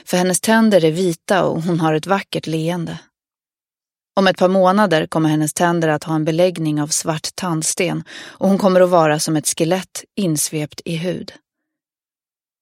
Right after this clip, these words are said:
Det är vad som händer med tjejer i den här branschen. Det positiva med att vara ung och förlorat i drogberoende och på grund av männens hemska lustar. Sånt är livet.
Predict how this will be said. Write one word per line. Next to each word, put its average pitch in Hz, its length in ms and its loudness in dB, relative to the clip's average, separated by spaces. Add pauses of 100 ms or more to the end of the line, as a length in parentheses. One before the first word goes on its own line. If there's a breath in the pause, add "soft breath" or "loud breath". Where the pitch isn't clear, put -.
(320)
Det 262 120 6
är 185 100 8
vad 165 140 0
som 170 140 0
händer 175 340 0
med 156 140 0
tjejer 156 420 0
i 156 40 0
den 151 140 -2
här 151 120 -4
branschen. 165 540 -4 (880)
Det 180 80 -4
positiva 180 560 2
med 160 140 0
att 160 100 -6
vara 160 180 2
ung 185 320 0
och 160 120 -2
förlorat 165 520 -2
i 156 60 -2
drogberoende 160 960 0
och - 320 -8
på 208 80 2
grund 190 280 2
av 175 120 2
männens 165 440 0
hemska 156 400 -2
lustar. 165 520 -6 (840)
Sånt 214 320 2
är 165 60 2
livet. 147 500 -8